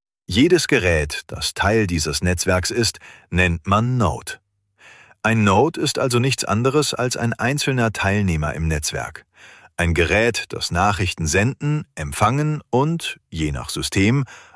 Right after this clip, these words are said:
auch für andere Teilnehmer weiterleiten kann. Das Wort Node stammt aus dem Englischen und bedeutet einfach Knoten. Vielleicht kennst du auch ein Fischnetz oder ein Spinnennetz.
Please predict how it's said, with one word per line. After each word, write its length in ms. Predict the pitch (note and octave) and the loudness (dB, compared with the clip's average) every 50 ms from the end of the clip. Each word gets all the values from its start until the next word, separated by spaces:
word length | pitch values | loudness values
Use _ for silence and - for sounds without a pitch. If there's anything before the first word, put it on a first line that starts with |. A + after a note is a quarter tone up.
| _ _ | _ _
auch 260 | - G#2+ C3+ D#3 D3 | 2 2 2 2 0
für 300 | - - - E3+ D3+ - | -2 -2 -2 -2 -2 0
andere 340 | C3+ D#3 D#3 C3 G2+ F2+ F2 | -2 0 0 0 2 0 0
Teilnehmer 640 | - - F2 E2 E2+ E2 E2 F2 F2+ G2+ G#2+ A2+ G2+ | 0 -2 -2 -2 0 0 0 0 2 2 0 0 0
weiterleiten 640 | A#2 G#2+ F#2 - E2 C#2+ C2 B1 - - - D2+ | 0 0 0 -2 -4 -6 -6 -8 -10 -10 -10 -10
kann. 280 | D2 - - B1 - - - _ _ _ _ _ _ _ _ _ _ _ _ _ _ _ _ _ _ _ | -8 -8 -8 -10 -10 -16 -20 _ _ _ _ _ _ _ _ _ _ _ _ _ _ _ _ _ _ _
Das 180 | - F#2+ F#2 - | -2 0 2 2
Wort 320 | G2+ G#2 G#2 G2 E2+ - | 4 4 4 4 2 0
Node 500 | F#2 F2 F2 F2 G#2 C#3 D#3 - - - | 0 2 2 4 2 2 0 -2 -4 -4
stammt 340 | - - - B2 A#2+ B2+ - | -4 0 0 0 0 -2 -2
aus 160 | - A2 G#2 | -2 -2 -2
dem 140 | - A2 G#2 | 0 -2 -2
Englischen 600 | - G2+ A2 A#2+ A#2 G2 F2 - - F2 E2+ E2 D#2+ - - - - _ | 0 0 0 2 2 2 2 0 0 0 0 -2 -2 -6 -14 -20 -12 _
und 260 | - G#2 G#2+ G#2+ - | -2 0 0 0 0
bedeutet 480 | - A2+ G2+ A2+ B2 C3+ - - - - | -2 2 2 4 2 2 0 -2 -4 -2
einfach 540 | D#2+ F2 F2+ E2+ - F#2+ F2 E2 - - - _ | -2 -2 -2 -2 -2 -2 -2 -2 -4 -8 -12 _
Knoten. 680 | - - - B2 A#2+ G2+ F2 E2+ - - A#2+ - - - _ _ _ _ _ _ - - - - _ _ | -12 -4 -2 0 2 2 0 -2 -4 -10 -12 -12 -14 -18 _ _ _ _ _ _ -20 -20 -20 -20 _ _
Vielleicht 400 | - - A#2+ A2+ G#2+ A2 G#2 - | -2 0 2 2 2 2 0 -2
kennst 300 | - - C3 C3 - - | -2 -2 -2 -2 0 0
du 80 | C3+ G2+ | 2 2
auch 240 | G2 G#2+ A2 G#2+ - | 4 4 2 2 -2
ein 240 | - F#2+ F#2+ F#2 F2+ | -4 -2 -2 -2 -2
Fischnetz 800 | - - D#3+ D#3+ - - D#2 B1+ - - - - - - - - | -2 -2 0 0 0 -2 -2 -6 -6 -8 -8 -8 -8 -8 -10 -10
oder 280 | _ - D2+ C#2 C#2 - | _ -8 -6 -6 -6 -8
ein 160 | B1+ C#2 C#2+ | -8 -6 -4
Spinnennetz. 720 | - - - - C#3+ C3 F#2 D2+ C2 A1+ - - - - - | -4 0 2 2 2 2 2 0 -2 -4 -6 -8 -8 -8 -10